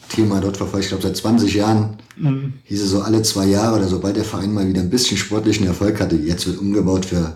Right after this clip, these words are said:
Speaker 1: zweite Liga.
Speaker 2: Mhm.
Speaker 1: Ja, jetzt wird halt dann wirklich mal umgebaut scheinbar.
Speaker 2: Ja.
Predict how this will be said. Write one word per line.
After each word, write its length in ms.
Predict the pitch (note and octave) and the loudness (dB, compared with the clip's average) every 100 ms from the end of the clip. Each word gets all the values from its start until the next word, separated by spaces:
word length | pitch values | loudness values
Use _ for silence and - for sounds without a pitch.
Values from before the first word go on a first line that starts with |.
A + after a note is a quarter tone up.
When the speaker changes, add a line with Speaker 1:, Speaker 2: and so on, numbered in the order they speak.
| - - | -10 -6
Speaker 1:
zweite 300 | - F2 E2+ | -2 0 2
Liga. 440 | G2+ G#2+ F#2+ G2 - - | 2 2 2 -2 -12 -6
Speaker 2:
Mhm. 320 | C#3 C3+ C#3 - - - - _ _ - | -6 -6 -12 -14 -20 -20 -20 _ _ -14
Speaker 1:
Ja, 300 | D2 D#2+ - | -12 -14 -14
jetzt 220 | - E2 - | -12 -8 -6
wird 120 | E2 | -4
halt 120 | D#2 | -2
dann 160 | D#2 E2+ | -2 -2
wirklich 260 | E2 E2+ | -4 -2
mal 100 | D#2+ | -2
umgebaut 380 | D2 D#2 D2 D2 | -2 -4 -4 -4
scheinbar. 360 | - - C#2+ - | -2 -2 -2 0
Speaker 2:
Ja. 220 | C#3+ - | 2 0